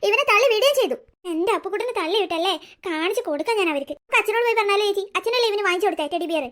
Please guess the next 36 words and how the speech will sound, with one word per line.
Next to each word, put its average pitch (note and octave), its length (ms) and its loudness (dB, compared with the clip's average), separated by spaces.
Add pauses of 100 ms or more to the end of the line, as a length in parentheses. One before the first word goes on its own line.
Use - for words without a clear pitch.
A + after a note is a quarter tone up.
(120)
ഓ, F4+ 100 -2
അതിനെ D#4+ 180 0
കൊണ്ട് G#4+ 160 0
പ്രത്യേകിച്ച് G#4+ 320 -2
കാര്യമൊന്നും G#4+ 300 0
ഉണ്ടാവില്ല. F4+ 260 0 (200)
അവളും G4 220 2
കുഞ്ഞു G4+ 280 0
വാവയല്ലേ, G4 400 2
അവള് F#4 160 0
കുറച്ച് G4 180 0
നേരം G#4 160 -4
കളിച്ചോട്ടെ G4 320 2
എന്ന് G4 160 0
അച്ഛൻ G4 220 -2
പറയത്തുള്ളൂ. D#4+ 320 -2 (300)
എന്തായാലും G4 300 4
അവളുടെ G4 200 4
അടുത്ത് G#4 160 0
നിന്ന് G4 120 0
അത് G4+ 80 -4
പിടിച്ച് G4 220 -2
വാങ്ങി G4 180 2
കൊടുക്കത്തൊന്നുമില്ല G4 540 2
അച്ഛൻ. C4 160 -8 (180)
ഇനിയിപ്പോ B4 240 0
നമ്മൾ A#4 180 2
എന്താ A#4 200 2
ചെയ്യാ? G4+ 180 2 (220)
നമുക്ക് G#4 200 4
അവരോട് G#4 200 6
തന്നെ A4+ 160 0
പോയി A4 160 0
ചോദിക്കാം. E4+ 300 2 (280)
അവര് A#4 200 0
തന്നില്ലെങ്കിലോ? G#4+ 440 4